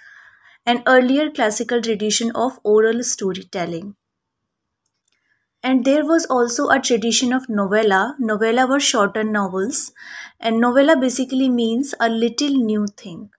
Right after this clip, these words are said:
And, uh, if we talk about the various types of novels, then novels have different varieties. Uh, you can have an epistolary novel. Epistolary novel is written in the form of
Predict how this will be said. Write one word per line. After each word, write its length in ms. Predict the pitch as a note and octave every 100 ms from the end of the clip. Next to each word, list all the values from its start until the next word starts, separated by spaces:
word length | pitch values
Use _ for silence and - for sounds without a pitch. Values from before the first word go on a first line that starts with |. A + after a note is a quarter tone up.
| _ _ _ _ _ _ _ _ _ _ _ _ _ -
And, 360 | C#4 D4 D#4 D4+
uh, 180 | D#4 D4+
if 160 | C4+
we 80 | F#4+
talk 320 | F#4 D4+ D4+
about 400 | E4+ D4 D4 C#4
the 300 | D4 F4 F4 -
various 500 | A3 G#3+ A3+ D#4+ -
types 320 | B3+ A3+ -
of 160 | B3+
novels, 540 | A#3+ A#3 G#3+ G#3 A#3 -
then 180 | D4 C4+
novels 440 | A#3 A3+ C4 C4+
have 260 | C4+ B3+ G#3+
different 460 | G#3+ - A#3 A#3
varieties. 760 | G#3 F#3 F3 F3 G3 C4+ - - - - - - _ _ _ _ -
Uh, 200 | A3+ A3 G#3+ G3+
you 140 | G#3 A#3
can 180 | C#4 B3+
have 220 | B3+ A#3+
an 120 | C4 A3
epistolary 720 | G3+ A3 - A#3 G#3+ G#3+ B3
novel. 380 | A#3+ A3+ G#3+ A#3+
Epistolary 720 | - A3+ A#3 - A3+ A3 A#3+ A#3+
novel 280 | A3+ A3+
is 200 | A#3 G#3+
written 240 | A3 A#3 A#3
in 200 | A3+ G#3+
the 100 | A#3+
form 480 | A#3+ - A3+ G#3 G#3+
of 200 | A#3